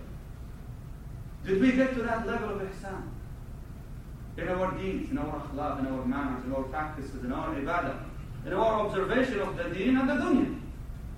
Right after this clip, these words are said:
Did we get to that level of ihsan? That's what helped the Muslim community and the Muslim ummah around even the globe, ya Allah. So make sure that you keep that in your mind, al-ihsan in everything, with your co-worker, with your friends. I want you to try to observe this principle.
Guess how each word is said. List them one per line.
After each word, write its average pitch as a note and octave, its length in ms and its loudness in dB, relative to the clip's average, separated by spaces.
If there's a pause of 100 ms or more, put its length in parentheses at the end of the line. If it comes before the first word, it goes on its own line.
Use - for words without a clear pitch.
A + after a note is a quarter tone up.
(220)
Did G#3 200 4
we B3 160 8
get C#4+ 240 6
to B3+ 80 4
that G#3 220 6
level A#3 320 8
of F#3 60 2
ihsan? - 600 2 (1000)
That's - 180 -6
what G3 140 -6
helped G3 200 -4
the E3+ 60 -4
Muslim E3+ 340 -6
community - 340 -6
and D#3 120 -6
the D3 60 -4
Muslim D3 340 -4
ummah D#3+ 380 0 (180)
around F#3+ 360 2
even D3 140 2
the B2+ 60 2
globe, A2+ 300 -4
ya G#2 60 -6
Allah. - 320 -8 (680)
So G3 200 0
make G#3 160 0
sure A3 300 -2 (540)
that D#3+ 160 -4
you E3 220 -6
keep A3 160 -4
that G3 240 -2
in D#3 60 -4
your C#3 120 0
mind, C3+ 420 0
al-ihsan D3 760 -2
in - 60 -4
everything, C#3+ 460 -4 (420)
with C#3 160 0
your C#3 160 2
co-worker, D#3 500 -2
with C3 180 0
your B2 100 -2
friends. B2+ 220 -4
I C3+ 100 0
want G#3 360 2
you G3+ 140 -2
to F3+ 180 -4
try E3+ 320 2
to D#3 80 -4
observe D#3 500 -2
this - 120 -6
principle. C#3+ 600 -4